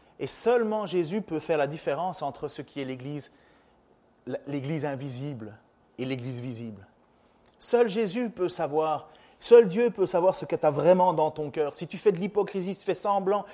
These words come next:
si tu es juste pour la galerie, pour faire plaisir à l'un, à l'autre, ou bien pour essayer de te rassurer psychologiquement, non. Il n'y a que Jésus qui peut voir vraiment si tu es une graine qui va amasser dans son grenier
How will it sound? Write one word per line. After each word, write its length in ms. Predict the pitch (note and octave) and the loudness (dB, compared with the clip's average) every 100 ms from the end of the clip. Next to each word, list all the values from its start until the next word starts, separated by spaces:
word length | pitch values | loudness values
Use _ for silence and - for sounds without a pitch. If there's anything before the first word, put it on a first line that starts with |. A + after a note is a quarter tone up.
| - | -14
si 140 | - E3+ | -8 0
tu 80 | G#3 | 0
es 40 | |
juste 220 | F3+ A3 | 0 -4
pour 120 | F#3 | 0
la 100 | F3 | 0
galerie, 380 | E3 F#3+ F#3 G#3+ | 2 0 0 -4
pour 140 | F3 - | -8 -6
faire 180 | F3+ | -6
plaisir 340 | F#3+ F#3 G3 F#3+ | -4 -4 0 0
à 60 | |
l'un, 140 | G3 G3+ | 0 0
à 100 | F3+ | 2
l'autre, 220 | G3+ E3 | 2 0
ou 60 | D#3+ | -2
bien 180 | F3 | -2
pour 160 | E3+ E3+ | -4 -6
essayer 220 | E3+ G3 | -4 -4
de 40 | - | -2
te 80 | |
rassurer 520 | F3 F3 - F3+ F#3 F#3 | -2 -2 -4 -2 -2 -2
psychologiquement, 680 | D#3+ F3+ F3+ F3+ G3 A3 | -6 -2 -2 -2 -4 -4
non. 180 | G3+ B3+ - - - | -2 -4 -6 -18 2
Il 40 | |
n'y 60 | A3 | 4
a 60 | C4 | 4
que 280 | - D4+ | 4 4
Jésus 440 | B3+ C#4 A#3 D4 C4 | 4 2 2 0 0
qui 140 | G#3 | -2
peut 300 | E3+ F3+ E3+ - - | 0 2 2 0 -12
voir 400 | C3+ F#3+ A#3 G#3+ | 0 4 6 4
vraiment 500 | D#3 F3+ A#3 A#3+ G#3+ | 0 2 2 2 0
si 220 | - F3 | -6 -10
tu 260 | - - F#3+ | -10 -4 -2
es 200 | F#3+ - - - _ _ _ | -2 -6 -14 -20 _ _ _
une 180 | E3+ F3+ | -6 -2
graine 320 | F3 G3 F#3+ | 0 0 -2
qui 140 | E3 C#3+ | -4 -4
va 140 | D3+ | -2
amasser 360 | D3+ D3+ - D3 | -2 -6 -6 -6
dans 160 | C#3+ | -6
son 160 | - C#3 | -8 -12
grenier 520 | A#2+ C3 D3 G#3+ A#3+ | -8 -8 -4 -6 -6